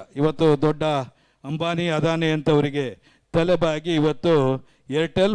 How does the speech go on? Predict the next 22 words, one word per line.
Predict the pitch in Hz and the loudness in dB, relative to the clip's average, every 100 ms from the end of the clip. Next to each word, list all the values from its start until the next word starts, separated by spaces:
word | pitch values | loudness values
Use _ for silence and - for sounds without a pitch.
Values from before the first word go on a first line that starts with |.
| 175 | 0
ಮತ್ತು | 165 175 160 120 104 107 123 | 0 2 2 2 -4 -8 -2
ಜಿಯೋ, | 170 175 165 160 - _ _ _ _ _ 131 | 2 2 0 -4 -12 _ _ _ _ _ -6
ವೊಡಾಫೋನ್ | 160 170 - 160 156 147 - 156 | 0 0 0 0 0 -2 -10 -8
ಈ | 185 | -6
ರೀತಿಯ | 190 180 139 151 | -4 -4 -2 -2
ದೊಡ್ಡ | 156 185 175 | 0 2 0
ದೊಡ್ಡ | 170 170 135 117 _ _ _ 180 | 0 -2 -4 -10 _ _ _ -6
ವ್ಯಕ್ತಿಗಳನ್ನ | 190 226 208 202 170 | -4 -2 0 2 2
ಹಿಡ್ಕೊಂಡು | 170 175 175 180 160 | 0 2 0 2 2
ಇವತ್ತು | 156 - 202 160 | 0 0 -2 -2
ನಮ್ಮ | 143 160 185 _ _ - - | -4 -4 -6 _ _ -12 -4
ಸಾಮಾನ್ಯ | 143 170 190 214 202 175 | -2 0 0 0 0 0
ಜನಕ್ಕೆ | 170 165 160 | -2 -4 -6
ಇದರಿಂದ | 156 160 139 | -4 -4 -6
ಬಹಳ | 120 151 196 175 | -4 0 2 2
ತೊಂದರೆ | 170 165 156 | 0 0 -4
ಆಗ್ತಾ | - 139 | -4 -8
ಇದೆ. | 110 - _ _ _ 131 | -8 -14 _ _ _ -2
ಇವತ್ತೇನು | 131 143 165 160 - | -2 -2 -4 -2 0
ಕೇಬಲ್ | 156 165 160 156 | 2 2 0 -6
ಹಾಕ್ಕೊಂಡು | 143 156 147 151 | -2 0 2 2
ಇವತ್ತು | 147 139 156 | 0 0 2